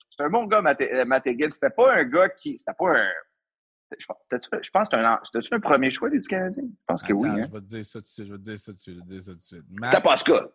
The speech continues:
Speaker 1: c'était pas un premier choix, là, on s'entend, c'était pas un mauvais joueur, mais pas de, d'être un choix de première ronde. Donc,
Speaker 2: Non,
Speaker 1: ça, c'est
Speaker 2: non,
Speaker 1: certain.
Speaker 2: c'est ça. C'était, c'était dix-huitième au total.
Speaker 1: Ah non,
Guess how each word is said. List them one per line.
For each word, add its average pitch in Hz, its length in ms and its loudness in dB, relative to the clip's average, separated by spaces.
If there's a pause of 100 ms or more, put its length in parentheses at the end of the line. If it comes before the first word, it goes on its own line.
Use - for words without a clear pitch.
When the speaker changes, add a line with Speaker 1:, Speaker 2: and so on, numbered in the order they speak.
Speaker 1:
c'était - 240 0
pas 147 120 6
un 147 60 6
premier 110 320 4
choix, 123 300 4
là, - 100 2
on 117 100 4
s'entend, 104 360 2
c'était - 160 -10
pas 127 140 6
un 117 40 4
mauvais 107 380 2
joueur, 104 300 2
mais 92 160 -12 (100)
pas 113 100 -4
de, 92 120 -8
d'être 98 280 -4
un 85 340 -2 (160)
choix 101 180 2
de - 60 -10
première 85 340 -8
ronde. - 100 -18 (340)
Donc, - 160 -8
Speaker 2:
Non, - 60 -4
Speaker 1:
ça, 90 80 -2
c'est 90 60 -10 (120)
Speaker 2:
non, 90 160 -4
Speaker 1:
certain. - 80 -12 (120)
Speaker 2:
c'est - 200 -12
ça. 110 120 -12
C'était, 131 260 -2
c'était 151 180 -2
dix-huitième 143 520 -2
au 151 60 -2
total. 131 400 0 (540)
Speaker 1:
Ah 127 120 6
non, 135 120 4